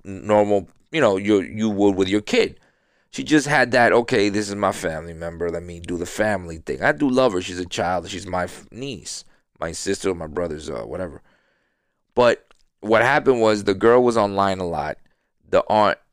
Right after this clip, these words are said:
um, she was always talking to boys and blah, blah, blah. She was monitoring her Facebook. The girl blocked her, her aunt from Facebook so she wouldn't see anything she, that she does. What, what does the aunt do? She makes a fake profile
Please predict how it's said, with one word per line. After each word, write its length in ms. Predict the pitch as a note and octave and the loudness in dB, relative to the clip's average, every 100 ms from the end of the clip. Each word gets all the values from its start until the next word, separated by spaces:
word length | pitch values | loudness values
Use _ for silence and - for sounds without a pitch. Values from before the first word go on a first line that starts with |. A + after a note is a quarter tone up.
| _ - | _ -4
um, 380 | F#2 F2 D#2+ E2 | 0 0 -4 -8
she 140 | F#2 | -4
was 160 | F#2+ F#2 | -2 2
always 240 | G2+ G#2 | 4 2
talking 320 | - G2 G2 | 2 0 0
to 60 | G2 | -4
boys 520 | F2 G2 F#2+ F#2 F2+ | 2 4 6 6 2
and 120 | F2 | -4
blah, 120 | F2 F2 | -6 -6
blah, 100 | E2 | -2
blah. 240 | E2+ F#2 | 0 0
She 120 | F2 | 0
was 80 | E2 | -8
monitoring 400 | F2+ F#2 F2+ F#2 | -4 0 0 0
her 60 | F#2 | -4
Facebook. 580 | - F2 E2+ - F2 F2 | -2 -2 -2 -4 -4 -4
The 80 | |
girl 380 | E2+ G2 G#2 G2 | 0 4 4 4
blocked 520 | - F#2 G2 G#2+ - | 0 0 2 2 -2
her, 200 | - G2 - | -8 -8 -6
her 220 | F#2+ - | -6 0
aunt 340 | F#2+ D#2+ E2 - | 0 0 -6 -16
from 180 | - E2 | -16 -8
Facebook 440 | G2+ F2+ - E2 | -4 -4 -6 -8
so 100 | E2+ | -8
she 160 | - E2 | -6 -4
wouldn't 240 | E2+ E2 | -4 -6
see 140 | - | -4
anything 340 | E2+ E2 F2+ F2 | -4 -4 -8 -10
she, 180 | - - | -14 -14
that 160 | F2+ | -12
she 140 | - F#2+ | -10 -4
does. 280 | D#2+ E2 - - - - | -2 -2 -4 -20 -20 -4
What, 340 | G2 G2 - - | 0 0 -4 -6
what 160 | - F#2+ | 0 2
does 140 | G2 | 2
the 100 | F#2 | 0
aunt 240 | F2+ F#2+ F#2 | 0 -2 0
do? 140 | G#2+ | -2
She 180 | - F#2 | -2 -6
makes 420 | F#2 G#2 G#2 - | -4 -4 -4 -8
a 220 | F#2+ F#2 E2 | -6 -6 -6
fake 440 | - G2 G2+ - | -4 0 0 -2
profile 760 | - G2 G2+ - - - - | 2 2 2 -2 -6 -6 -8